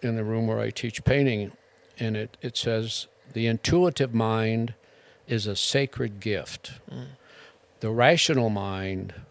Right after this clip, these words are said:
Speaker 1: a faithful servant." We as a society have made the servant the master, and we have forgotten the gift. So here's one of the brilliant, most brilliant minds ever saying that the rational mind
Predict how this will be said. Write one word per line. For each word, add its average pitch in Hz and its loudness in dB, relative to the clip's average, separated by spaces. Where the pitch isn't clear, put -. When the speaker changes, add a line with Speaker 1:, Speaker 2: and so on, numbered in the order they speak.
Speaker 1:
a - -10
faithful 120 0
servant." - -4
We 135 4
as 147 4
a 120 -2
society 120 2
have 98 -4
made 104 -2
the 101 -6
servant 113 -2
the 104 -4
master, 95 0
and 104 -4
we 104 -2
have 101 -4
forgotten 98 -2
the 90 -10
gift. - -12
So - -6
here's 123 2
one 127 4
of 120 2
the 113 -2
brilliant, 127 4
most 120 0
brilliant 127 0
minds 117 2
ever 104 -2
saying 127 4
that 110 2
the 117 -4
rational 120 2
mind 117 2